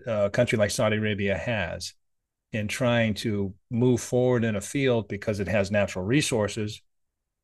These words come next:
But how do you get the technology and expertise to really, uh, exploit these resources? So this is from that Arabian Gulf Business Insight article.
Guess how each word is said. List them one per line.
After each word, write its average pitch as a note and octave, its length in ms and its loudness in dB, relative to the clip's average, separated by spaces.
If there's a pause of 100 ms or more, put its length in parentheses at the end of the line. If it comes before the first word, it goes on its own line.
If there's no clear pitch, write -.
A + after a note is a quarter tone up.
(1000)
But A#2 360 0
how A#2+ 240 2
do B2+ 80 6
you A#2+ 100 4
get A2+ 180 0
the A2+ 100 -6
technology A2 640 0
and G#2 120 -2
expertise G2+ 600 -4
to G2 100 -4
really, G2+ 400 -2 (400)
uh, F2+ 160 -8
exploit G#2 480 -4
these F2 240 -10
resources? - 600 -14 (440)
So A2+ 260 -2
this C3 220 4
is A2+ 280 -6 (100)
from A#2 300 -2
that A2+ 240 2
Arabian G#2+ 420 -2
Gulf G2 280 2
Business G2+ 320 -2
Insight F#2+ 380 -4
article. F#2 420 -8